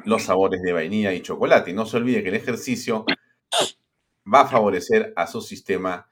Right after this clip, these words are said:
inmune. Una buena alimentación es su mejor defensa. Recuerde que puede comprar P B M Plus en boticas y farmacias a nivel nacional y que puede encontrarlo o ver más información en p b m plus punto p, en Facebook y también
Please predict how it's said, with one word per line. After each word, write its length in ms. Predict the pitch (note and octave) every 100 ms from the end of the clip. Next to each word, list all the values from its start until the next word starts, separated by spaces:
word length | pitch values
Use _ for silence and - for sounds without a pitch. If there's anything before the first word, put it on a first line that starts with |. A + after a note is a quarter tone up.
| _ _
inmune. 500 | - G#2 A#2 C#3 D2 -
Una 180 | E2+ E2+
buena 220 | A#2+ B2+
alimentación 760 | A2 F2 E2+ - - D3 C#3+ -
es 280 | A2+ A2 -
su 200 | - C#3
mejor 280 | A2+ G2+ G2+
defensa. 400 | F2 D#2+ - D2+
Recuerde 340 | - D3+ C3+
que 100 | F#2+
puede 480 | - C3+ B2 A#2 A2+ _ _ _ _
comprar 580 | D#3 D3 C#3+ C3+ B2 -
P 200 | D#3+ D#3+
B 200 | B2+ C3+
M 200 | A#2 F#2
Plus 360 | - C#3 A#2+ -
en 160 | C3+ A2+
boticas 420 | G2 - F#2 F2+
y 60 | C3
farmacias 640 | A2 G#2 G#2+ G#2+ G#2+ G#2 -
a 120 | F#2
nivel 380 | E2+ F#2 A2 G2+
nacional 500 | G2 F#2 F#2 G2 G#2
y 100 | G#2
que 120 | G#2
puede 480 | G2+ A2 G#2+ G#2+ - _ _ -
encontrarlo 720 | A2 G#2 F#2 E2 G2 F#2 F#2 F#2+
o 100 | F#2+
ver 160 | A2
más 180 | A2+ G#2+
información 640 | G2 F#2+ D#2+ - G2+ G2+ -
en 160 | E2+
p 140 | E2+ A2
b 100 | A2
m 200 | G#2 F2+
plus 200 | - G#2
punto 300 | G2 E2 F#2
p, 320 | - D#3+ -
en 240 | - D#3+ D3+
Facebook 460 | C#3+ C3+ B2+ B2+ B2
y 140 | B2
también 500 | G#2+ F#2+ G2 G2+ G#2